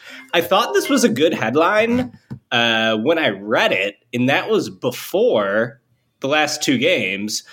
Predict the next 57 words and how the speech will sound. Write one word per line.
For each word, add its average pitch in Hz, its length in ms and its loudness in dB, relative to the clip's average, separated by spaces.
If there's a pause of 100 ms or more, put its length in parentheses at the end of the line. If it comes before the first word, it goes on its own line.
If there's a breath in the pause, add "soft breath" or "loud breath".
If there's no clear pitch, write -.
(160 loud breath)
when 139 100 0
the 143 80 2
Bulls 143 400 0
totally 202 400 2
embarrassed 151 540 0
themselves. 110 640 0
And 151 160 0
now 185 480 0
the 156 160 0
entire 151 280 0
fan 175 360 0
base 113 340 -2
is 127 80 -4
talking 139 320 0
about, 131 320 2 (260 loud breath)
"Well, 190 300 0
should - 300 0
we 440 140 2
be 381 180 0
tanking 285 560 0
to - 80 0
try 170 260 2
to, 254 80 2
like, 214 260 0
maybe 131 520 2
get 123 340 -2
this 151 160 -2
protected 147 600 -4
draft 110 400 -2
pick 247 200 -2
that's 127 240 -2
top 160 280 0
four? 170 320 0 (280 loud breath)
Otherwise, 185 460 2
we 170 80 2
have 170 140 2
to 170 80 -6
send 160 200 0
it 156 120 -6
to 147 80 -10
the 143 60 -6
Magic." 135 540 0 (320 soft breath)
Uh, 143 220 0
I 208 60 0
really 285 240 2
liked 190 200 0
Michael's 120 280 0
column, 120 260 0
though, 98 140 -8
because 127 320 -2
he 151 80 -4
basically 240 420 0
just 160 200 0
sort 175 140 2
of 107 140 -8
laid 143 340 0
out 117 400 0